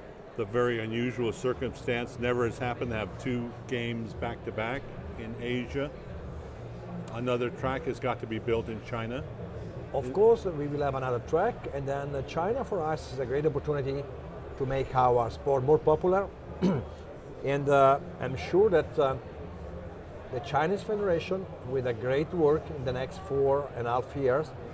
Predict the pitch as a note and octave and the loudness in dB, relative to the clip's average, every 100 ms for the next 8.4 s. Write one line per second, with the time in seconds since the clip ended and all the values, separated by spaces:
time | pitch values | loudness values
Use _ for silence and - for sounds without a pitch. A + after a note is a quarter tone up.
0 | - - C3+ C#3+ C#3 C3+ C3 C#3 C3+ C3+ | -12 -6 0 0 4 6 6 2 -2 0
1 | C3 B2+ B2 - - - - C3 C#3 C#3+ | 2 2 -2 -6 -10 -12 -8 -4 -2 -2
2 | - C3+ - D3+ D#3 D#3 D3+ C#3+ - A#2+ | -4 -6 -2 0 0 2 0 0 -4 -4
3 | B2 - C3+ C3 C#3 C#3 C#3 C3+ G2+ F2 | -4 -2 -4 -4 -4 0 2 2 -2 -6
4 | - - - - D3 C#3 C3+ - - - | -8 -10 -10 -6 -4 -4 -6 -10 -10 -10
5 | - A2+ C3+ G3 - F3+ C#3 - E3+ F3 | -6 -2 2 2 4 2 2 2 4 4
6 | - C#3 C#3 D3 D#3 D#3+ - - - - | 0 -2 0 2 2 2 -2 -12 -10 -2
7 | C#3 C#3+ C3+ A2+ C3+ C#3+ D3+ D#3 C#3+ C3+ | -2 0 0 2 4 6 4 2 2 2
8 | C3 - D#3 D#3+ | 0 6 8 8